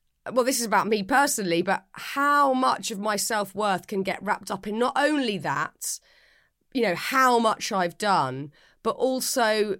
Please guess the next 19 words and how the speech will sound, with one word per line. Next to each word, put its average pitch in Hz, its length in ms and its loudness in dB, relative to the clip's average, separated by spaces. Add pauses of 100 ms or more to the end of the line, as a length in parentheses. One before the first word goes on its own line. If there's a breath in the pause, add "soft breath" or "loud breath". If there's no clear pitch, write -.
the 202 180 -2
level 226 480 2
at - 100 -6
which 156 300 -6
I'm 147 300 -4
working. 139 640 -8
And 180 180 -4 (180)
how 349 460 2
much 330 280 0
of 240 100 -4
your 262 240 2
self-worth 202 720 -2
do 190 100 -10
you 170 60 -8
think 196 240 -6
is 175 100 -8
wrapped 190 340 -4
up 190 240 -4
in 180 300 -2